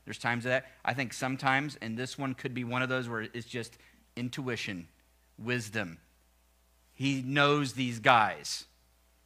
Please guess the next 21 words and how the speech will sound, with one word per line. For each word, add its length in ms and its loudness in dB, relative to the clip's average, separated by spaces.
I 100 4
think 200 0
he 100 0
very 220 8
much 220 2
could 100 2
have 120 0
known 520 2
what 240 2
was 100 -2
going 240 2
on 120 4
in 60 -4
their 100 0
hearts 220 4
because 360 -4
he 160 -4
kno-, 220 -4
he's 200 -4
met 260 8
them. 220 -10